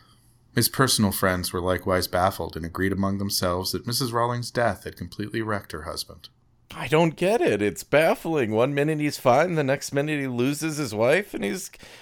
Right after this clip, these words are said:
Speaker 2: going around moping. I can't figure the guy out.
Speaker 1: Three months later, Doctor Rawlings visited the state penitentiary.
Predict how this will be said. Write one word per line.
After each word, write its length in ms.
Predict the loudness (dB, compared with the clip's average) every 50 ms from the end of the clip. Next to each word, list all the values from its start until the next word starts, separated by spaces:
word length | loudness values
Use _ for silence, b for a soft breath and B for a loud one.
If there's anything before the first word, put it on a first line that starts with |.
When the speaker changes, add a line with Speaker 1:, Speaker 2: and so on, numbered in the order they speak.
| B B
Speaker 2:
going 260 | 4 4 6 6 4
around 300 | 4 4 4 4 4 6
moping. 500 | 6 6 6 6 4 2 0 0 2 2
I 80 | 0 0
can't 320 | 0 -2 -2 0 0 0
figure 320 | -2 -4 -6 -4 -2 -2 -2
the 100 | -2 0
guy 280 | 2 4 4 6 6
out. 420 | 6 6 6 6 6 4 2 0 -6 _ _ B B B B B B B B B B _ _ _ _ B B B B B B B B B B B B _ _ _ -20 -18 -16 -14
Speaker 1:
Three 220 | -8 -4 -2 -2 2
months 320 | 2 2 2 2 2 2
later, 440 | 2 2 4 2 2 0 -2 -6 -12 _ _ _
Doctor 300 | 2 4 4 4 2 2
Rawlings 420 | 4 4 4 4 4 2 0 -2
visited 420 | -2 -4 -4 -4 -4 -6 -6 -6 -4
the 100 | -2 -2
state 320 | 0 0 0 0 0 -2
penitentiary. 680 | -6 -6 -6 -6 -8 -8 -8 -8 -10 -12 -14 -16 -16